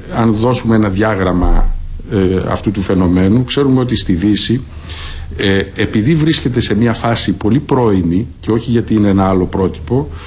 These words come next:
το ατομικό τοποθετείται απέναντι στο συλλογικό, αλλά το συλλογικό υπάρχει, έστω ως αντίληψη μάζας.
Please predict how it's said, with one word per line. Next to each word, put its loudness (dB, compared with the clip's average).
το 0
ατομικό 0
τοποθετείται -2
απέναντι 0
στο -8
συλλογικό, -4
αλλά 2
το -2
συλλογικό 0
υπάρχει, -2
έστω 0
ως 0
αντίληψη 0
μάζας. 0